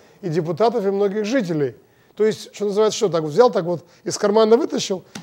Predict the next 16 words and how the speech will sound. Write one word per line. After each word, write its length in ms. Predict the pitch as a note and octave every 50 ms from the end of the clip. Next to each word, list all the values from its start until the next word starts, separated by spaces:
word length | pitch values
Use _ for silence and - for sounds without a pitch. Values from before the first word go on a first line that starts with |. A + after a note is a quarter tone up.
| -
и 80 | - B3
положил 440 | G#3 C4+ B3 B3 A#3 F#3+ B3 C4+ A#3
двадцать 340 | F#3+ G#3 B3 B3 B3 - -
пять 200 | A3+ A#3 A3+ F#3+
миллионов 440 | A3+ A3+ A3 A3+ A3 G#3+ G#3+ F#3+
долларов 400 | F3 G#3+ B3+ C4 B3 A3 G3 - - - - -
посередине 560 | - F#3+ - G3 G3+ G3+ F#3+ G#3 B3 A#3 A#3
финансового 600 | G3+ E3 G#3 G#3+ G#3+ G#3+ G3 - - A3 A3 A#3+ A#3+
года. 320 | A#3+ D4 D4+ C4 A3+ F3+ - _ _ _ _ _ _ _ _ _ _ _ _ _ - A3 A3+ - - -
Получается, 500 | - G#3 G#3 - - A3 A#3 A#3 A3+ G#3
что 140 | - -
есть 140 | G#3+ A3+ -
какие-то 360 | G3+ F#3 D3+ F#3 G#3+ E3 G#3+
заначки, 520 | F3+ D3 F#3+ G3 F3+ E3 D3+ - - - G3+
что 120 | - G3
называется, 640 | F#3 F#3 E3+ D#3+ F3 F3+ F#3 F#3 F#3 - - F#3